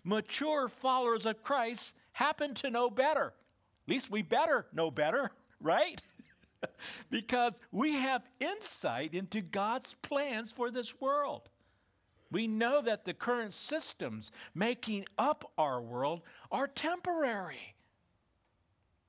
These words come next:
Basically, what Paul is saying here is what he said in Colossians chapter three,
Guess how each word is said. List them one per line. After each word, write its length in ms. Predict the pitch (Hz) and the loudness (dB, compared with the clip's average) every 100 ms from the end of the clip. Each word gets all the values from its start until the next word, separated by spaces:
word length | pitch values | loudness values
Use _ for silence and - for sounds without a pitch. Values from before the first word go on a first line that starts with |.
| 117 | -2
Basically, 560 | 135 285 - 330 277 220 | 0 0 -2 -4 -4 -2
what 220 | 160 135 | -4 -6
Paul 640 | - 180 269 320 160 147 | -6 -2 0 0 0 -2
is 180 | 135 139 | -4 -6
saying 460 | - - 247 240 175 | -6 -4 -4 -4 -6
here 480 | 165 269 180 175 196 - - - - | -6 -2 -2 -2 -6 -14 -20 -20 -8
is 160 | 190 196 | -4 0
what 160 | 233 240 | 0 0
he 80 | |
said 280 | 220 - 294 | -2 0 0
in 120 | 294 | 0
Colossians 800 | 254 262 240 220 247 233 202 156 | -2 0 2 2 0 -4 -6 -6
chapter 400 | - 208 202 - | 0 0 0 -4
three, 480 | 190 - 240 226 170 | -12 -8 -4 -2 -4